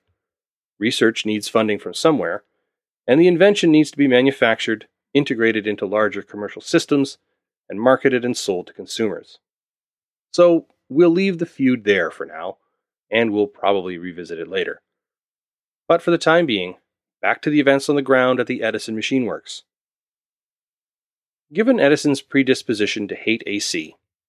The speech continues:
and with Tesla's actual amount of interaction with Edison in question,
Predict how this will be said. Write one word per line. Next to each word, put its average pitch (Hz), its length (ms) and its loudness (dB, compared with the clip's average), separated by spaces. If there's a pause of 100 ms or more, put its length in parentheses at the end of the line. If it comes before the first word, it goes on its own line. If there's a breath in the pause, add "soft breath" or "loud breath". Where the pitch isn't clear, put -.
(120)
and 117 160 -8
with 113 180 -8
Tesla's 131 500 0
actual 151 440 0
amount 101 300 -2
of 92 100 -14
interaction 95 600 -4
with 90 160 -12
Edison 92 360 -6
in 80 100 -14
question, - 540 -4